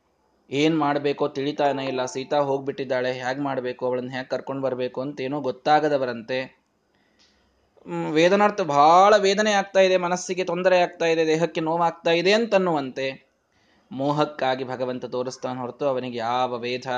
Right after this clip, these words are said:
ಯಾವ ನೋವು, ಯಾವ ಅಜ್ಞಾನ ಇದು ಸರ್ವಥಾ ಇಲ್ಲ. ಇದು ಅನೇಕ ಪುರಾಣಗಳಲ್ಲಿ ಪ್ರಸಿದ್ಧವಾದಂತಹ ಮಾತು.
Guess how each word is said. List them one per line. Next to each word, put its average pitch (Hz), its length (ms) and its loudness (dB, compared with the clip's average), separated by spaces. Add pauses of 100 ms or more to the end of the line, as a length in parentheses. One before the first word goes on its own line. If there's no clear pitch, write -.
(100)
ಯಾವ 120 280 -6
ನೋವು, 127 540 -6
ಯಾವ 120 300 -6 (640)
ಅಜ್ಞಾನ 131 440 -4 (220)
ಇದು 123 160 -10
ಸರ್ವಥಾ 120 500 -4
ಇಲ್ಲ. 117 340 -8 (640)
ಇದು 131 120 -6
ಅನೇಕ 127 380 -6
ಪುರಾಣಗಳಲ್ಲಿ 123 720 -6
ಪ್ರಸಿದ್ಧವಾದಂತಹ 135 1160 -4
ಮಾತು. 214 520 0